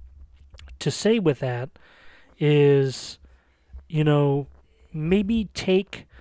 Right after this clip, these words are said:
some of the, either the hype or the, uh, dissension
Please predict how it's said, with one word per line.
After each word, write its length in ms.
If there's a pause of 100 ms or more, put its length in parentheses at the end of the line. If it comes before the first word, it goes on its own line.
(360)
some 600
of 840
the, 540 (400)
either 260
the 140
hype 580 (520)
or 760 (360)
the, 680
uh, 220
dissension 760